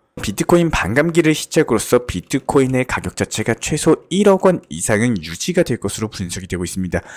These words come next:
보통 반감기 이후에 채굴 비용이 오천사백만 원 수준에서 일억 원 정도로 급증을 하는데 역사적으로 봤을 때 비트코인 가격 자체가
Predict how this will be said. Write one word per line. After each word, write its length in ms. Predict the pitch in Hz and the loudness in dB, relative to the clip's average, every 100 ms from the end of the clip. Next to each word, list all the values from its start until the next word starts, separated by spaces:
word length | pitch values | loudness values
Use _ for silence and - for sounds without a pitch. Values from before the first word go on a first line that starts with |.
| - | -8
보통 260 | - 127 123 | -4 0 0
반감기 440 | - 95 127 131 110 | -2 0 0 0 -2
이후에 300 | 80 98 101 | 0 0 0
채굴 300 | - 165 160 | 0 2 2
비용이 300 | 151 135 - - | 2 2 -2 -2
오천사백만 1000 | 110 - - 156 151 - - 139 160 147 | -2 0 2 2 0 -2 0 0 0 0
원 120 | 135 | -2
수준에서 500 | - - 117 87 127 - - _ - | -6 -4 -2 0 0 -2 -18 _ 0
일억 280 | 202 208 185 | 6 6 6
원 160 | 180 | 2
정도로 420 | 160 71 87 101 107 | -2 -4 0 0 0
급증을 380 | - - 113 110 | -4 -2 -2 0
하는데 420 | 98 90 123 - - | 0 0 -2 -2 -8
역사적으로 460 | - 185 180 170 | 2 4 6 4
봤을 240 | 156 - 143 | 2 0 2
때 160 | 151 | 2
비트코인 640 | 139 - - 131 143 135 135 | 2 -4 -6 -2 0 0 -2
가격 340 | - - 104 | -4 -4 -4
자체가 480 | - - 135 101 | -6 -4 -2 0